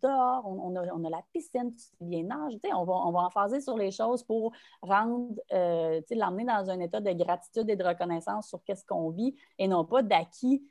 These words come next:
de, ah, ben, moi, j'ai tout le temps vécu là, puis quand elle soit grande, ça soit comme,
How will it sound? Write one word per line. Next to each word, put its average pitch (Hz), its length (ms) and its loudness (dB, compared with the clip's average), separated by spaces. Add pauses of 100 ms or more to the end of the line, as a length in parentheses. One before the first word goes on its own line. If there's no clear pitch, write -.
(140)
de, 175 440 8
ah, 269 140 8
ben, 180 160 4
moi, 220 100 -2
j'ai 214 120 -4
tout 190 100 -8
le 185 40 -10
temps 233 180 -2
vécu 208 260 -4
là, 247 100 -2
puis - 100 -16
quand 208 160 -2
elle 185 100 -6
soit 180 180 -2
grande, 190 260 -4
ça 190 80 -6
soit 175 140 -6
comme, 196 640 -6